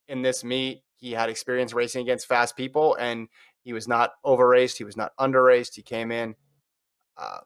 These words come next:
really at the optimal position to compete, but now he's, he's an Olympian, and I don't even know. I mean, Adidas signed him last year, right? 'Cause he ran the, he ran that twenty point three as a sophomore, if I'm remembering that right.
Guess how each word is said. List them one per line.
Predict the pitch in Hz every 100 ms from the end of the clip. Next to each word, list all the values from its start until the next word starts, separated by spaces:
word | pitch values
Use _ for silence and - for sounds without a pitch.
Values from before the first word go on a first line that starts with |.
| _
really | 113 110 127 131 117 107 _ _ _ _ _ _ 123
at | 123
the |
optimal | - 120 - 123 113
position | 113 117 120 117 110
to | - -
compete, | 127 - 131 113 -
but | 127
now | 120 120 123
he's, | 117 107 -
he's | 139 123
an | 113
Olympian, | 107 135 127 104
and | 110
I | 120
don't | 127
even | 117 120
know. | 120 120 117 - _ 143
I |
mean, | 143
Adidas | 156 220
signed | - 170 147
him | 123
last | 131 123 -
year, | 165 131 104 - _ _ _ _ _ -
right? | 127 139 - -
'Cause | -
he | 131
ran | 127 131 127
the, | 120 113 107 110 _ _ _ _ _
he | 127
ran |
that | 127
twenty | - 139 131
point | - 123 -
three | - - 123 131 131 123
as | 117
a | 117 107 92 _ _
sophomore, | - 120 120 - 123 -
if |
I'm | 58 60
remembering | - - 120 -
that | 110 104
right. | 76 104 110